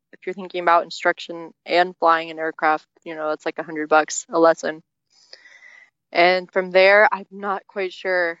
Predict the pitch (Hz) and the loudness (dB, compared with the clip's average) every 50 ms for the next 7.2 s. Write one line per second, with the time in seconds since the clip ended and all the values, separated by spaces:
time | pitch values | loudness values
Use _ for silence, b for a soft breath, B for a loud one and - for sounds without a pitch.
0 | _ _ 202 220 214 208 208 185 220 240 254 269 247 240 220 208 202 190 175 165 | _ _ _ 0 0 0 0 0 -4 -6 -6 -2 0 2 2 4 4 4 4 2
1 | 170 196 - _ 202 190 185 185 180 - 180 175 - - 170 175 190 196 190 180 | 0 -4 -12 _ -12 -6 -4 -4 -2 -4 -6 -8 -10 -12 -12 -8 -8 -6 -6 -6
2 | - 180 165 _ _ _ - 175 175 185 185 180 170 - - 175 170 165 165 - | -8 -10 -12 _ _ _ 2 2 2 2 2 -2 -6 -6 -6 -4 -4 -4 -4 -6
3 | _ _ _ _ _ - - 220 214 208 185 196 185 175 170 170 175 175 175 165 | _ _ _ _ _ -16 -12 -10 -10 -8 -2 2 4 4 4 4 2 0 -4 -4
4 | 160 170 175 170 170 - - - 170 170 160 165 165 - - - 175 170 - _ | -2 0 0 0 -2 -8 -12 -8 -2 0 2 2 0 -2 -6 -10 -10 -12 -8 _
5 | 175 165 160 160 - _ _ _ _ 185 196 196 160 175 180 175 175 175 - _ | -4 -4 -4 -4 -6 _ _ _ _ 4 4 4 4 0 -2 -2 -4 -6 -8 _
6 | _ _ _ _ _ _ _ _ b b b b b _ _ _ - - 214 202 | _ _ _ _ _ _ _ _ b b b b b _ _ _ -4 0 2 4
7 | 190 185 180 180 - | 4 2 0 -4 -10